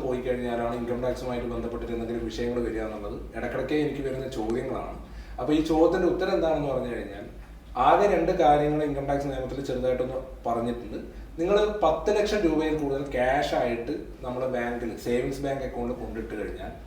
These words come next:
ബാങ്ക് ഇതൊരു ഹൈ വാല്യൂ ട്രാൻസാക്ഷൻ ആയിട്ട് ഇൻകം ടാക്സിന് റിപ്പോർട്ട് ചെയ്യും. രണ്ടായിരത്തി ഇരുപത്തിനാല് ഇരുപത്തഞ്ച് സാമ്പത്തിക വർഷമാണ് ഇപ്പോൾ റൺ ചെയ്തുകൊണ്ടിരിക്കുന്നത്. നിങ്ങൾ കറന്റ് അക്കൗണ്ടിൽ ഇതേപോലെ ഒരു അമ്പത് ലക്ഷം രൂപക്ക് മുകളിൽ ഡെപ്പോസിറ്റ് ചെയ്ത് കഴിഞ്ഞാൽ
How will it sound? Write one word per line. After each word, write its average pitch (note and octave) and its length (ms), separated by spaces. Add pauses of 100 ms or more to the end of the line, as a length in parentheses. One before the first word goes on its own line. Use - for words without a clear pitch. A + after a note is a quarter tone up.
(200)
ബാങ്ക് C#3 400 (180)
ഇതൊരു C#3 260
ഹൈ B2 80 (100)
വാല്യൂ C3+ 300
ട്രാൻസാക്ഷൻ A#2+ 560
ആയിട്ട് G2+ 260 (160)
ഇൻകം A#2+ 240
ടാക്സിന് A#2 380
റിപ്പോർട്ട് G2+ 320
ചെയ്യും. G2+ 220 (520)
രണ്ടായിരത്തി G3+ 460
ഇരുപത്തിനാല് F#3 420
ഇരുപത്തഞ്ച് D#3 460
സാമ്പത്തിക C#3 420
വർഷമാണ് C3 400
ഇപ്പോൾ B2+ 220
റൺ A2+ 180
ചെയ്തുകൊണ്ടിരിക്കുന്നത്. A#2 680 (200)
നിങ്ങൾ C#3+ 160 (120)
കറന്റ് C#3+ 320
അക്കൗണ്ടിൽ D#3+ 400 (160)
ഇതേപോലെ C3+ 380 (100)
ഒരു C3+ 140
അമ്പത് B2+ 260
ലക്ഷം B2+ 240
രൂപക്ക് A#2+ 360
മുകളിൽ A2+ 260 (320)
ഡെപ്പോസിറ്റ് B2+ 500
ചെയ്ത് A#2 240
കഴിഞ്ഞാൽ G2+ 320